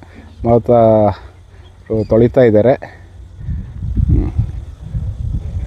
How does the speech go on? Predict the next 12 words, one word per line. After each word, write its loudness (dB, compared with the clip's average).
ಇನ್ನು 4
ಹಾಗೇನೆ 4
ನೀವು 2
ನೋಡ್ತಾ 4
ಇರ್ಬೋದು 0
ಎಲ್ಲ. 2
ಓಕೆ 2
ಫ್ರೆಂಡ್ಸ್. 0
ಫ್ರೆಂಡ್ಸ್, 4
ನಾನು 6
ಈಗ 4
ನಿಮ್ಮ 4